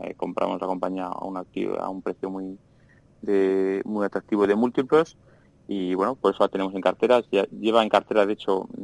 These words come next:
ya más de cuatro o cinco años.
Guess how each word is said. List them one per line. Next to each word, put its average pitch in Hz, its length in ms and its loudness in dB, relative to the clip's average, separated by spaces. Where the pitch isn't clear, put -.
ya 98 840 -4
más 95 200 -6
de 95 140 -10
cuatro - 300 -4
o - 20 -20
cinco 101 260 -2
años. 120 360 -4